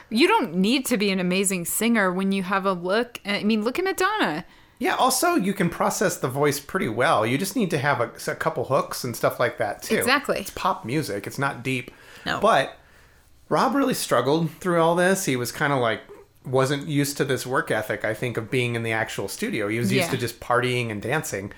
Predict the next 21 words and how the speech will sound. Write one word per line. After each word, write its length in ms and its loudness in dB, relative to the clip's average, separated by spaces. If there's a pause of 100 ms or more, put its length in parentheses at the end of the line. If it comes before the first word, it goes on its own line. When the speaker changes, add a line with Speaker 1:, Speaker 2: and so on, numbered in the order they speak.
(440)
Speaker 2:
So 680 6 (160)
they 120 2
did 260 4
release 420 2
it, 180 -4
though. 360 -2
It 140 -6
comes 300 0
out, 440 4 (600)
and 640 2 (480)
even 360 2
with 160 2
the 40 -6
promo 520 2
tour 400 4
and 80 2
Arsenio 600 0
and 120 -2
everything 480 0
else, 240 2
Speaker 1:
Uh-huh. 300 -2